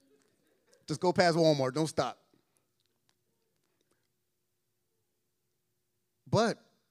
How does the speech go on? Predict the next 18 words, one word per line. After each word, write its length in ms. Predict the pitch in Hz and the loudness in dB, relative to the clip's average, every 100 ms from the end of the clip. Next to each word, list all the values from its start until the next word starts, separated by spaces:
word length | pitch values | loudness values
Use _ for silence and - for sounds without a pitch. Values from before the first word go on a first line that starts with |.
| _ _ _ _ _ _ _ _ _ _ | _ _ _ _ _ _ _ _ _ _
there, 260 | - 160 160 | -6 -4 -6
there 140 | 123 139 | -8 -10
can't 360 | - 190 185 | -8 -8 -8
be 440 | 151 185 190 170 139 _ _ - | -10 -12 -10 -10 -14 _ _ -6
any 220 | 143 147 | -4 -2
dividing 440 | 123 135 160 139 | -4 -6 -6 -6
lines 600 | 120 208 208 170 170 - _ - | -8 -10 -12 -14 -18 -20 _ -14
for 100 | 131 | -10
us. 440 | 170 151 - - _ _ _ _ _ _ _ _ _ | -10 -12 -14 -20 _ _ _ _ _ _ _ _ _
We 140 | 107 214 | -10 -10
just 160 | - | -10
gotta 200 | - 113 | -12 -12
go. 260 | 110 180 110 _ _ _ _ _ _ _ _ _ - 156 | -8 -8 -10 _ _ _ _ _ _ _ _ _ -10 -8
All 60 | |
right, 120 | 123 | -8
wherever 400 | 123 151 220 190 | -4 -2 0 0
the 120 | 160 143 | -2 -2
Lord, 400 | 156 156 131 | 0 0 -2